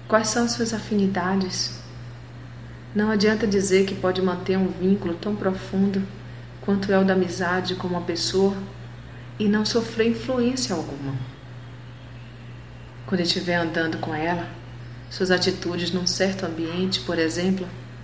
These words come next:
refletirão também em você. Porventura andarão dois juntos se não estiverem de acordo? Amós três três.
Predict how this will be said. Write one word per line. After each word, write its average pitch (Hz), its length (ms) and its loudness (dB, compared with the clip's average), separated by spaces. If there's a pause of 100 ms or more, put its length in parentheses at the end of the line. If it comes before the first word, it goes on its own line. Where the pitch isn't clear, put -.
(540)
refletirão 190 680 4
também 214 440 4
em 196 40 4
você. - 380 -2 (1500)
Porventura 214 540 4
andarão 208 340 4
dois 196 220 6
juntos 208 400 -2
se 208 120 0
não 196 80 4
estiverem 190 540 2
de 175 120 -2
acordo? 190 600 -2 (800)
Amós 156 460 -4
três 156 380 -2
três. - 480 -6